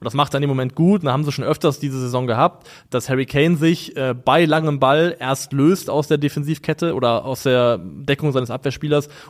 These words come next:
und dann eben aktiv zum Ball hingeht, macht er hier sehr ordentlich. Wir hatten das schon mal ja, sag ich, Thema gegen Leverkusen, dass er da, da so oft schon so tief gestanden hat, dass es keinen gab, den du hoch anspielen konntest, wenn du halt irgendwie beim Pressing mal vorbei wolltest.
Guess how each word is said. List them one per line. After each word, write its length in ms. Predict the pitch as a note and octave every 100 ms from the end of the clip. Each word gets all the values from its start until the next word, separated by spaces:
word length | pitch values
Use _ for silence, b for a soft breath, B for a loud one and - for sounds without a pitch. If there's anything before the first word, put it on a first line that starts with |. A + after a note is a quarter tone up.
| B
und 160 | B2
dann 160 | B2 C#3+
eben 180 | C#3+ B2
aktiv 320 | C3 - -
zum 160 | C3
Ball 160 | A#2+ A2
hingeht, 300 | C3+ C#3 A2+
macht 180 | A#2 A#2+
er 60 |
hier 160 | A#2+ B2
sehr 160 | B2 G#2+
ordentlich. 400 | B2+ A#2 A#2+ A#2+
Wir 60 |
hatten 120 | A#2
das 140 | B2 A#2+
schon 120 | C#3
mal 100 | C3
ja, 160 | B2 A#2+ B B B
sag 140 | A2 A#2
ich, 100 | -
Thema 220 | C3 B2
gegen 180 | A#2 A#2
Leverkusen, 600 | C3+ C#3 C#3 C3+ C#3 C#3+ B B B
dass 200 | - A#2
er 80 | A#2+
da, 160 | A#2 A#2+
da 200 | C3+ A#2+
so 240 | B2+ C#3+
oft 240 | D3 C#3+ -
schon 200 | D3 C3
so 100 | C3+
tief 240 | - C#3+
gestanden 400 | C3+ - C#3 C3+
hat, 220 | B2+ C3+
dass 100 | A#2
es 140 | A#2+ -
keinen 240 | C3+ C#3
gab, 240 | C3+ D3
den 120 | C#3+ C3+
du 80 |
hoch 140 | C3+ C3
anspielen 340 | C3+ - C#3
konntest, 300 | B2+ B2+ B2
wenn 120 | B2
du 60 | A#2+
halt 160 | A#2+ A#2
irgendwie 200 | B2 B2
beim 100 | A2+
Pressing 300 | A#2+ A#2 B2
mal 60 |
vorbei 320 | G#2+ A2 A#2+ A#2+
wolltest. 360 | G#2+ C3+ C#3